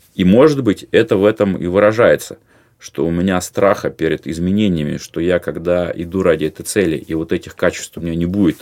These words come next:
а будут теперь вот эти, у меня нету. Мне это не страшно. Мы же, получается, отождествляемся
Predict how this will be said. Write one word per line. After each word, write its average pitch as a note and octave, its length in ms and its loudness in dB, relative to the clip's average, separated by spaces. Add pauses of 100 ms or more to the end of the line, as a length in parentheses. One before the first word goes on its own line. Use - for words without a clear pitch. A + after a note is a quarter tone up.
а F2 60 -2
будут E2+ 300 -4
теперь E2 300 -2
вот D#2+ 160 -2
эти, F3+ 300 0 (280)
у - 60 -14
меня E2+ 140 -2
нету. F2+ 300 -4 (760)
Мне D#2+ 140 -4
это D2+ 100 -10
не F#2 60 -6
страшно. - 420 -4 (360)
Мы A#2 200 2
же, A#2+ 200 2
получается, G2 600 0
отождествляемся F#2+ 1120 -2